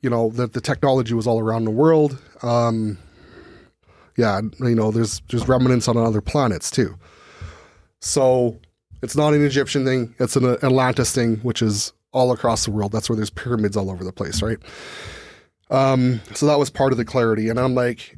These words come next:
and as I started channeling the energy, I, s-, I came to realize that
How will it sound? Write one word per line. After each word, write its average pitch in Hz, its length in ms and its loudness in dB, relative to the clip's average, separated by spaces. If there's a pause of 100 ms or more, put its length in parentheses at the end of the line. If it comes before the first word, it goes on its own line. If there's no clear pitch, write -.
and 139 120 -4
as 135 160 0
I 131 60 0
started 143 300 2
channeling 139 380 0
the 127 80 0
energy, 120 540 0 (340)
I, 117 40 0
s-, - 300 -6
I 117 60 -4
came 147 260 0
to 123 120 -6
realize 120 760 0 (840)
that 127 360 0